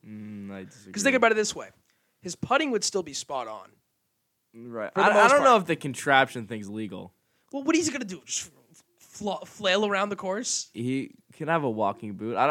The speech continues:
Speaker 1: I'm not sure I'm gonna allow a contraption that allows him to stand up straight.
Speaker 2: Just for putting?
Speaker 1: I don't. I mean, I don't know. I just think, uh,
Speaker 2: Well, you,
Speaker 1: the
Speaker 2: you
Speaker 1: power is, the power is gone.
Speaker 2: Then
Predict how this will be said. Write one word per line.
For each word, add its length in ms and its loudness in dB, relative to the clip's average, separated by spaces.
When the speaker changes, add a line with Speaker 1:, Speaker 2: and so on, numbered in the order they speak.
Speaker 1:
I'm 80 2
not 180 8
sure 140 0
I'm 40 2
gonna 140 0
allow 280 4
a 40 -2
contraption 720 -6
that 100 -10
allows 240 -8
him 100 -16
to 60 -12
stand 300 -12
up 140 -10
straight. 320 -14
Speaker 2:
Just 180 -4
for 100 -2
putting? 320 -6
Speaker 1:
I 120 -2
don't. 220 -2
I 160 2
mean, 180 2
I 140 8
don't 140 4
know. 100 8
I 140 8
just 220 -4
think, 260 -8
uh, 100 -14
Speaker 2:
Well, 160 -10
you, 120 -16
Speaker 1:
the 100 -6
Speaker 2:
you 60 -8
Speaker 1:
power 480 6
is, 140 -2
the 100 -10
power 320 2
is 100 -6
gone. 440 -8
Speaker 2:
Then 220 -10